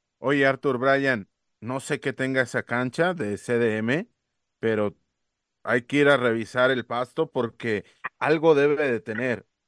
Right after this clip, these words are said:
Le está yendo bien a este conjunto de C D M. Ahí jugó Sporting Canami, que terminó consiguiendo el ascenso. Ahí jugó Cañoneros de la Marina cuando solamente recibían el nombre de Marina, consiguió el ascenso,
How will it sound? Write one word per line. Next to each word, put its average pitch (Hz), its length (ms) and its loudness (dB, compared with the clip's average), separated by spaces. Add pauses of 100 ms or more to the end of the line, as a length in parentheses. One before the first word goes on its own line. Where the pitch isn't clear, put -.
(320)
Le 110 120 0
está 147 220 2
yendo 156 300 6
bien 147 240 2
a 156 40 0
este 139 200 -6
conjunto 135 640 0 (360)
de 120 140 4
C 143 180 -2
D 131 240 4
M. 156 340 0 (100)
Ahí 139 360 2
jugó 139 420 0
Sporting 139 520 -4
Canami, 143 580 0 (340)
que 123 120 0
terminó 120 800 2
consiguiendo 123 640 -2
el 110 80 0
ascenso. 143 520 -2 (280)
Ahí 143 340 4
jugó 143 800 2
Cañoneros 131 720 0
de 139 60 -4
la 120 120 -2
Marina 131 380 0
cuando - 300 2
solamente 240 760 8 (320)
recibían 135 540 2
el 143 140 2
nombre 147 280 2
de 127 140 0
Marina, 139 600 -2 (100)
consiguió 123 520 0
el 151 80 6
ascenso, 135 640 2